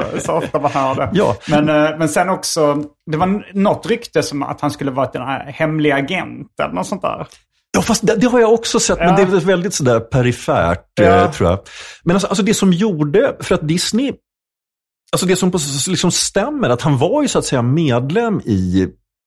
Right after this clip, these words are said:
Speaker 2: så att säga, o-, o-, organisationer inom filmbranschen som stod väldigt långt ut på högerkanten. Men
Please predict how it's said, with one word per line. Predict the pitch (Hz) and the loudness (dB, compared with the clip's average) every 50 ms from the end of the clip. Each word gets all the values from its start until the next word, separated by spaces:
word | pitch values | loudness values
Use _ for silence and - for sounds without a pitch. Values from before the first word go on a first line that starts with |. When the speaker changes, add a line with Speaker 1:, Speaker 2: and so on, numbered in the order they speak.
| _ _ _ _ _ _ _ _ _ | _ _ _ _ _ _ _ _ _
Speaker 2:
så | - - - | -4 -2 -2
att | 123 | 0
säga, | - 120 113 107 | 0 0 0 0
o-, | 107 - | 0 -2
o-, | - 135 - 139 139 - 170 143 | -2 -2 0 0 -2 0 0 2
organisationer | 135 131 127 147 156 139 - 143 - - - 196 247 233 202 180 | 2 2 2 2 0 0 -2 -2 -2 -2 -2 -2 0 0 0 2
inom | 156 117 87 80 82 | 2 2 0 0 -2
filmbranschen | 82 - 95 76 76 67 - 73 76 92 90 - 87 87 | -4 -4 -4 -4 -4 -4 -4 -4 -4 -4 -4 -2 -2 -2
som | - 92 90 | 0 0 -2
stod | - - 95 85 85 90 | -2 -2 -4 -4 -2 0
väldigt | 98 90 82 82 80 - - | 0 0 0 0 -4 -4 -2
långt | 82 78 82 82 - - | -2 0 0 -2 -2 -4
ut | 82 80 - _ | -8 -8 -6 _
på | - 85 | -4 0
högerkanten. | 120 117 101 90 95 101 - - 147 175 226 190 156 143 - - - - - - - - | 0 2 2 2 0 -2 -2 -2 -2 -2 -2 0 -2 -2 -2 -4 -10 -16 -16 -18 -8 -2
Men | 143 139 147 | 0 0 2